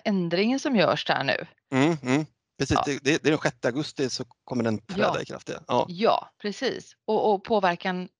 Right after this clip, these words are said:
Speaker 1: hur, vad får det för påverkan då för, på, på detta? Är det någon, får det någon bäring på
Speaker 2: Ja, det, det, det tror vi. Eh, s-, det, det, det blir ju egentligen, om, om det, om det nu var,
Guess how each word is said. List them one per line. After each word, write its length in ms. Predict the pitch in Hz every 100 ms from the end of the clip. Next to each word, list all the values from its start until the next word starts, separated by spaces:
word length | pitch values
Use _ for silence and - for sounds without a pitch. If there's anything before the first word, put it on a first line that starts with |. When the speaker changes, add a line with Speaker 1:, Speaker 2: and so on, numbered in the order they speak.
| -
Speaker 1:
hur, 160 | 202 202 208
vad 180 | 202 214
får 140 | -
det 220 | 196 254 311
för 120 | 262
påverkan 560 | - 185 160 160 170
då 180 | 165 156
för, 260 | - - 165
på, 460 | - 165 156 147 -
på 60 | 165
detta? 300 | 160 - -
Är 120 | 175
det 60 | 196
någon, 280 | 185 175 170 - - - -
får 120 | 226
det 80 | 262
någon 160 | 254
bäring 340 | 214 160 156 160
på 340 | - 160 156 - _ _ _ -
Speaker 2:
Ja, 440 | 139 160 190 180
det, 340 | 143 139 - 175
det, 120 | 151 165
det 140 | 160
tror 340 | - 214 160 117
vi. 140 | 127 123 139 143
Eh, 480 | 123 120 117 113 120 -
s-, 180 | - - - - 135
det, 80 | 117 -
det, 100 | 156
det 160 | 147
blir 220 | 147 190
ju 60 | 202
egentligen, 300 | 165 139 139
om, 120 | 139
om 140 | 147 156
det, 160 | 156
om 160 | 123 151
det 80 | 165
nu 100 | 180
var, 300 | 175 165